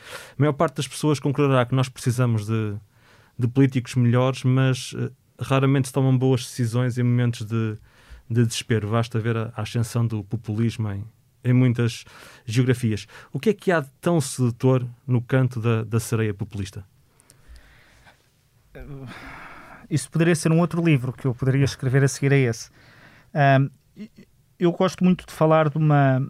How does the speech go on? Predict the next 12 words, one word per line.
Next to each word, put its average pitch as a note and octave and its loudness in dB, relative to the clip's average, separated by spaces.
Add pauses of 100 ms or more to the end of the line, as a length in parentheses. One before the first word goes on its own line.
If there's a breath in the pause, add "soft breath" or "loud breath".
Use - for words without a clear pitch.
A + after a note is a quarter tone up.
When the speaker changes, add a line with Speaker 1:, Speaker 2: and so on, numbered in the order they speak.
Speaker 2:
de C3+ -2
um C3 2
ponto D3+ 0
que D3 -2
poucas C#3+ 0
vezes C3+ 2
vejo C#3 0
tratado, C3+ -2
que C3+ 0
é, C#3+ 4 (720 loud breath)
eh, C#3+ 0
nós E3 0